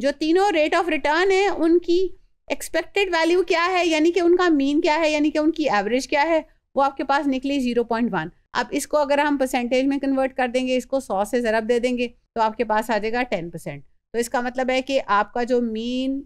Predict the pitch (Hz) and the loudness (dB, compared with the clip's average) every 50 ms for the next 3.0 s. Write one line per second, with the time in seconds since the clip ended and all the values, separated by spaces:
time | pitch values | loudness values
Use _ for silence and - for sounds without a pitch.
0 | - - 208 - - - 214 214 - - 247 247 247 240 208 208 208 214 190 196 | -12 -14 -14 -12 -6 -6 -6 -4 0 0 0 0 0 -2 -2 -2 -2 -2 -2 -2
1 | 202 214 226 240 247 240 240 233 _ 175 196 214 220 262 254 247 254 233 233 226 | -2 -2 -2 -4 -4 -6 -8 -10 _ -4 -4 -2 0 -2 -2 -2 -2 -4 -4 -2
2 | 208 202 220 254 294 294 247 254 277 277 208 214 208 208 214 - 294 330 403 - | -2 0 2 2 2 0 0 -2 -4 -4 -2 -2 -2 0 0 0 0 0 0 -4